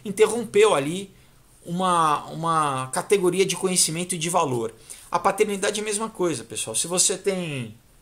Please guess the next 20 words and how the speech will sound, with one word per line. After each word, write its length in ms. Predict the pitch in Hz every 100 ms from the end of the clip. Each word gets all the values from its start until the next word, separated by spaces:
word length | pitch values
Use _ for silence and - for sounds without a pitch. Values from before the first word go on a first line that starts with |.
| - - _ _ _ - -
se 240 | - 156
hoje 220 | 202 156
eu 60 | 156
tô 120 | 151
aqui 320 | - - 185
é 80 | -
porque, 540 | 135 156 170 185 190 - _ - _ _ _ -
né, 220 | 131 170 -
eu 100 | 139
tenho 580 | 151 165 147 135 117 127
meu, 300 | 135 135 139
meu, 260 | 139 127 -
meu, 260 | 127 120 -
meus 240 | 123 113 -
pais, 420 | 165 196 190 156
meus 200 | 135 127
avós, 340 | 113 147 180
meus 140 | 139 131
bisavós, 800 | 139 131 123 131 131 156 180 139
meus, 440 | 135 - -